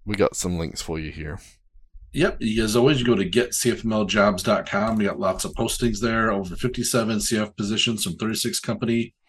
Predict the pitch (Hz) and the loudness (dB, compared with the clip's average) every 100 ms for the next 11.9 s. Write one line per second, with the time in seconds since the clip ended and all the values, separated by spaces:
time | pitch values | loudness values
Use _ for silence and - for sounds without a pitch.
0 | _ - - - - 92 - 85 90 - | _ -12 -6 -4 -4 -8 -4 -2 -2 -4
1 | 101 104 107 104 113 104 127 120 - 110 | 0 0 0 -2 -2 0 0 -2 -4 -2
2 | 117 - _ - 71 - 143 - 120 117 | -4 -6 _ -10 -8 -4 -4 -2 -2 -2
3 | - - - - - - - 113 104 - | -4 -8 -18 -18 -18 -18 -2 2 4 6
4 | 156 170 160 190 156 143 - 110 90 - | 4 6 6 6 6 4 6 4 4 4
5 | 131 131 131 123 - 131 123 135 127 135 | 4 6 4 4 2 2 4 4 4 4
6 | 123 127 143 165 196 - - - - - | 2 2 2 4 2 0 -10 -10 -10 -4
7 | 110 107 104 101 90 110 117 120 123 120 | 0 4 4 4 2 2 4 8 10 10
8 | 120 135 180 240 - 104 98 - 104 110 | 8 6 6 4 2 -6 -4 -2 -2 -2
9 | - 101 101 92 123 202 - - - - | -2 -4 -4 -2 0 0 -2 -4 -18 -20
10 | - _ - 131 131 127 123 120 107 127 | -20 _ 2 4 6 4 4 2 4 2
11 | 117 117 110 107 104 104 123 165 | 2 0 0 2 2 4 2 -2